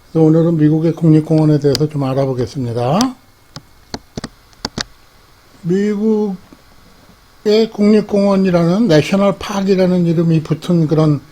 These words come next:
공원이 있고, 또 내셔널 프리저브, 내셔널 뭐 히스토리카, 뭐 사이트, 내셔널 포레스트, 뭐 여러 가지 이름 붙은 게 있죠. 근데 그 중에 이제 진짜 국립공원 이렇게 얘기하면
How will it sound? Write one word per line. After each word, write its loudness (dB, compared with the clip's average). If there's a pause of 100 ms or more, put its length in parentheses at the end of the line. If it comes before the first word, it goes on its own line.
(360)
공원이 4
있고, 2
또 0
내셔널 0
프리저브, 0
내셔널 -2 (540)
뭐 -6
히스토리카, 0
뭐 -6
사이트, -2
내셔널 -2
포레스트, 0 (680)
뭐 2
여러 2
가지 2
이름 2
붙은 0
게 2
있죠. -2
근데 -2
그 -4
중에 0
이제 0
진짜 -2
국립공원 4
이렇게 0
얘기하면 0